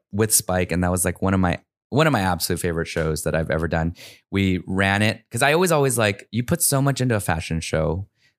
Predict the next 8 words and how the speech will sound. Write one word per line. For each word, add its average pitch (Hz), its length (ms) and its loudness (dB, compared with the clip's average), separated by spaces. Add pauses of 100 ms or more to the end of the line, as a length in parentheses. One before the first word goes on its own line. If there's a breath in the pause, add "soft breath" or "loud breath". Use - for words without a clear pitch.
(120)
hundreds 101 480 0
and 92 100 0
hundreds 82 340 0
of 82 140 -4
thousands 80 460 -4
of 78 100 -6
dollars, 82 560 -4 (520 soft breath)
and 98 600 2